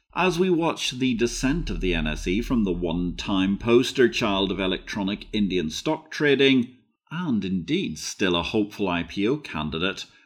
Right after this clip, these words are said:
which has nowadays encountered difficult legal times.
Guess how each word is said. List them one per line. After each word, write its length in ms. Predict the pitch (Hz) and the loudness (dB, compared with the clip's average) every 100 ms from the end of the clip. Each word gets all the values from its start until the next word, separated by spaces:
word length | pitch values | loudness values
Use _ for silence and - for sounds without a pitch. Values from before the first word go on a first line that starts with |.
| _ | _
which 220 | 104 101 | -8 -6
has 120 | 98 | -6
nowadays 480 | 92 98 120 123 123 | -4 -2 -2 -2 -4
encountered 640 | 127 117 127 127 110 92 - - 76 | -4 -2 0 0 0 -4 -6 -14 -6
difficult 680 | 85 80 - - 104 117 - | -4 -4 -6 -2 -2 -4 -12
legal 540 | 92 85 78 73 107 139 | -10 -4 -4 0 0 -2
times. 960 | - 98 82 78 80 82 - - - | -2 -2 -2 -4 -8 -10 -12 -16 -16